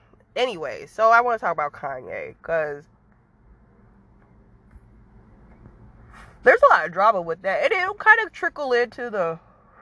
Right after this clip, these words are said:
battle spirit conversation I kind of heard the other day. So, hold on a second. <coughs>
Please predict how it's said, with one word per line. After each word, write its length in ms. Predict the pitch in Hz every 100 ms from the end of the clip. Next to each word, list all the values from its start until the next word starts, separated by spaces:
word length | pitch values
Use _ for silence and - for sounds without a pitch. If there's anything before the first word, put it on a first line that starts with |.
| - _ 170
battle 360 | 190 214 226
spirit 540 | 247 - 220 208 208 190
conversation 720 | 262 220 208 - 214 226 190
I 100 | 185
kind 260 | 220 202
of 120 | 180
heard 420 | 170 196 190 190 185 _ - - - _ -
the 180 | 190 180
other 180 | 180
day. 460 | 170 175 175 170 165 - _ - - - - - - _ _ _ _ _ _ _ _ _ _ _ _ _ - -
So, 840 | - - 202 185 180 165 160 156 160 - _ _
hold 200 | - 151
on 120 | 127 -
a 60 |
second. 380 | 151 - - - - - - _ - - - - - - - - - - - - - - - - - - 185 - - - - - - - - - - - -
<coughs> 320 | - 640 -